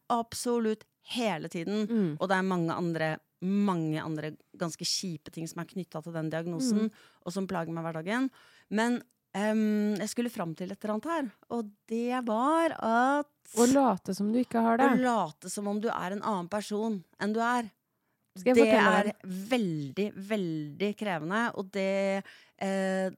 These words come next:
Speaker 1: da tenker jeg at de venns-, det er ikke sånn, da kan de ha det så godt. Det handler ikke om det. Det handler bare om at skal jeg klare å være i denne relasjonen hvor folk ikke har rom for at jeg er sånn som jeg er?
Speaker 2: Skal jeg fortelle deg noe interessant?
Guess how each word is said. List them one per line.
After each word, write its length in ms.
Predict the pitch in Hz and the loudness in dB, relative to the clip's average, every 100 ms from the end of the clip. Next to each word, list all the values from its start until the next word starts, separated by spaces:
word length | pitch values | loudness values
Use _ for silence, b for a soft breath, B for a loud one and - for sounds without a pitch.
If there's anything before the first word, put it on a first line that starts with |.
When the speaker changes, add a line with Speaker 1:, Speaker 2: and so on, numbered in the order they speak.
| _ | _
Speaker 1:
da 300 | 165 180 220 | -6 0 0
tenker 220 | 233 202 | 0 -4
jeg 140 | 196 185 | -4 -6
at 80 | |
de 220 | 175 196 208 | -4 -2 0
venns-, 320 | 196 160 - | -2 -4 -8
det 60 | 190 | -8
er 80 | |
ikke 160 | 202 220 | -2 -2
sånn, 80 | 208 | 2
da 140 | 220 | 0
kan 140 | 214 240 | 2 -2
de 80 | 254 | -2
ha 160 | 196 | -4
det 120 | 175 | -4
så 80 | 196 | -2
godt. 160 | 240 254 _ | -2 -2 _
Det 80 | 214 | -4
handler 220 | 233 190 | -2 -2
ikke 120 | 208 240 | -2 0
om 60 | |
det. 220 | 262 262 | 2 2
Det 100 | 233 | 0
handler 200 | 226 208 | -2 0
bare 200 | 208 196 | 0 0
om 120 | 180 175 | 0 -4
at 200 | - - b b b | -6 -14 b b b
skal 220 | - 214 | -4 -2
jeg 120 | 214 | 0
klare 280 | 240 214 185 | 0 0 0
å 80 | 196 | 2
være 360 | 247 208 165 | 2 2 0
i 40 | 233 | 0
denne 220 | 247 202 | 0 0
relasjonen 560 | 196 226 233 208 254 240 | -2 -2 -2 2 4 2
hvor 100 | 220 | 0
folk 200 | 226 - | -4 -4
ikke 260 | 226 214 | 0 2
har 20 | 196 | 2
rom 280 | 180 165 | 2 -2
for 120 | 160 233 | -2 -4
at 60 | 226 | 0
jeg 200 | 208 - | -2 -2
er 220 | 175 202 | -2 -2
sånn 200 | - 185 | -4 -2
som 140 | 226 | 0
jeg 240 | 220 226 247 | 0 0 2
er? 260 | 294 226 - _ _ _ _ _ _ _ _ _ _ _ _ _ _ _ _ _ _ _ _ _ _ - | 2 0 -4 _ _ _ _ _ _ _ _ _ _ _ _ _ _ _ _ _ _ _ _ _ _ -6
Speaker 2:
Skal 180 | - | 0
jeg 60 | 220 | 0
fortelle 320 | 220 196 170 | 2 0 2
deg 80 | 175 | 0
noe 160 | 185 185 | 0 0
interessant? 560 | 190 185 202 294 - | -2 -4 -4 -4 -6